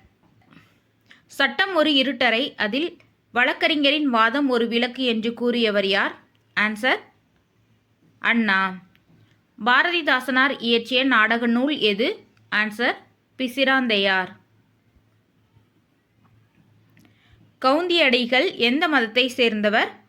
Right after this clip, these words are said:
ஆன்சர் சமண சமயம். திருத்தொண்டர் புராணம் என்று அழைக்கப்படும் நூல் எது? ஆன்சர் பெரிய புராணம். மூன்றடி சிற்றெல்லையும் ஆறடி பேரெல்லையும் கொண்ட அகபர்பாக்களால்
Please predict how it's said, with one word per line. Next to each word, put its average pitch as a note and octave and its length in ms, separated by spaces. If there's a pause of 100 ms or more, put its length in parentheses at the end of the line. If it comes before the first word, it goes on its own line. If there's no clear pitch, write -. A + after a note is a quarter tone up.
(500)
ஆன்சர் A#3 380 (680)
சமண C4 320 (100)
சமயம். G3 440 (680)
திருத்தொண்டர் E4+ 640
புராணம் B3+ 480
என்று A3 220 (160)
அழைக்கப்படும் A#3 580
நூல் C4+ 180 (180)
எது? G3+ 160 (520)
ஆன்சர் A3 500 (540)
பெரிய C4 240 (100)
புராணம். F#3+ 500 (2500)
மூன்றடி E4+ 520
சிற்றெல்லையும் A#3+ 640 (300)
ஆறடி E4+ 280 (120)
பேரெல்லையும் C4 580
கொண்ட G#3+ 180 (220)
அகபர்பாக்களால் A#3+ 880